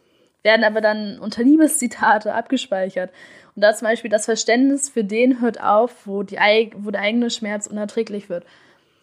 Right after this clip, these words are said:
Wo hat das denn mit Liebe zu tun? Das hat weder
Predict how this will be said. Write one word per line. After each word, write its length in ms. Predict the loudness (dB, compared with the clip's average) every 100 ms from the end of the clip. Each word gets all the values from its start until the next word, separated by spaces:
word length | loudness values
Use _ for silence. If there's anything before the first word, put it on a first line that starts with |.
| _
Wo 240 | 2 2
hat 140 | 2 2
das 220 | 2 4
denn 180 | 2 4
mit 160 | 2
Liebe 280 | 2 2 2
zu 160 | -2 -10
tun? 420 | -12 -12 -12 -14 _ _ _ -12
Das 200 | -2 0
hat 220 | 0 0
weder 580 | 0 4 4 2 -2